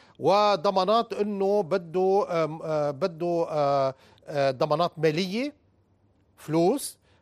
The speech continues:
بلس إنه، آه، بده ضمانات سياسية بالمعادلة السياسية اللبنانية. يعني هذا الكلام، هذا كلام تعجيزي، لأنه هذا الكلام منه، ما له علاقة المست-، المجتمع الدولي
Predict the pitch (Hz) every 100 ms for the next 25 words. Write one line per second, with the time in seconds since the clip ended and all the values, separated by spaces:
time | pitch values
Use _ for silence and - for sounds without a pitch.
0 | _ _ 175 226 247 - - 170 170 170
1 | 175 180 160 151 139 170 151 135 123 120
2 | 185 - 135 117 165 180 135 120 117 160
3 | 151 131 113 - 110 - 156 139 143 131
4 | 180 220 120 90 _ _ 113 120 120 123
5 | 113 190 202 139 - 117 190 190 180 -
6 | _ 139 185 180 143 214 214 151 143 190
7 | 226 143 117 123 147 170 156 156 156 214
8 | 185 240 202 180 220 226 190 240 196 147
9 | 143 139 160 - 151 151 175 175 151 139
10 | 139 190 190 208